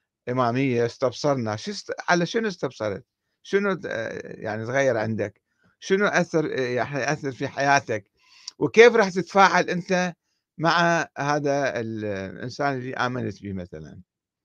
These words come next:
ف فالأخ صادق السليمية من الجزائر، صحفي من الجزائر،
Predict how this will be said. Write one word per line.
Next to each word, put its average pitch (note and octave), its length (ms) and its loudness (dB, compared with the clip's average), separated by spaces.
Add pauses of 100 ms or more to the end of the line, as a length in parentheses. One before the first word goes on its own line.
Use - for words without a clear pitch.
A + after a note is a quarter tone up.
(1200)
ف - 120 -4 (2250)
فالأخ D#3+ 320 -2
صادق G3 520 -2 (1000)
السليمية D3 840 2 (600)
من C3+ 160 -2
الجزائر، B2 520 2
صحفي C3 440 -8
من A#2 100 -6
الجزائر، C3+ 680 0